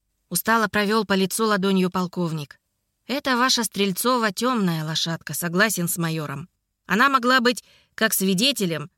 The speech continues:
и впоследствии шантажистом, так и соучастницей убийства, подвергшейся впоследствии шантажу. А нож спрятала у Громова почему? Он помолчал минуту.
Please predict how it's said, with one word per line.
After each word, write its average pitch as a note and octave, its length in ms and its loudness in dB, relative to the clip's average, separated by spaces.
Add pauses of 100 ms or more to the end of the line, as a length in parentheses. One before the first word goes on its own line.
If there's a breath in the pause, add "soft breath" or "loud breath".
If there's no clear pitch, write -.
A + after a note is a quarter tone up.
(120)
и G3 80 -6
впоследствии G3+ 680 0
шантажистом, F#3 800 0 (340)
так C4+ 180 -2
и E4+ 40 2
соучастницей C4 880 0
убийства, F3+ 580 0 (260)
подвергшейся G#3 680 2
впоследствии F3+ 680 -2
шантажу. F3+ 580 0 (640)
А F3+ 100 0
нож F3 200 2
спрятала F#3+ 500 0
у G3 60 2
Громова F#3+ 400 2
почему? G3 500 -2 (500)
Он F3+ 160 0
помолчал F#3+ 560 2
минуту. E3+ 560 0